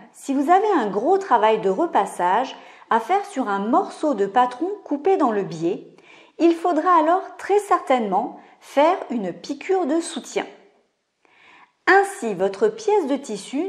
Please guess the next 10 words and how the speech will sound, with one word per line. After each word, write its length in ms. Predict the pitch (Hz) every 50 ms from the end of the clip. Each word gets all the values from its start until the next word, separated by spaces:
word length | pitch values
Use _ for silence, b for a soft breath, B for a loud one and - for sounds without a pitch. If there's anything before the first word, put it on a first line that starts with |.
| 381 330
ne 100 | 294 302
se 400 | 302 302 - 359 359 285 233 202
détendra 680 | 196 330 359 339 339 - 349 349 285 226 220 214 208 -
pas 300 | - 180 180 208 247 B B B B B B B
et 80 | 202 208
ne 180 | 214 220 226 233
gagnera 680 | 220 233 349 359 370 349 311 285 254 214 208 196 196 -
pas 240 | 269 311 339 330 - -
quelques 400 | - 330 339 339 320 311 - 277
centimètres. 800 | 269 - - 302 302 302 - - 202 190 185 - - - - -